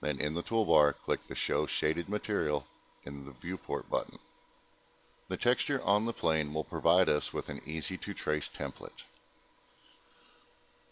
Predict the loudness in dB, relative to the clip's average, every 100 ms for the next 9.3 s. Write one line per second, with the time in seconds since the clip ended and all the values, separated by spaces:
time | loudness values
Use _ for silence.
0 | _ _ _ _ _ -2 0 0 -2 0
1 | 0 0 0 0 -2 -4 2 4 4 0
2 | -2 2 2 2 0 0 -2 0 0 0
3 | -2 0 0 0 -6 -6 -6 -2 -2 -2
4 | -6 -8 -4 -4 -2 -6 -8 -10 -4 -2
5 | -2 -4 -8 -8 -8 -6 -6 -6 -2 -2
6 | -4 -10 -12 -14 _ -8 -6 -2 -2 -2
7 | -4 -4 -4 -2 -4 -8 -8 -4 -2 0
8 | -2 -4 -4 -4 -2 -4 -2 -4 -2 -4
9 | -4 -12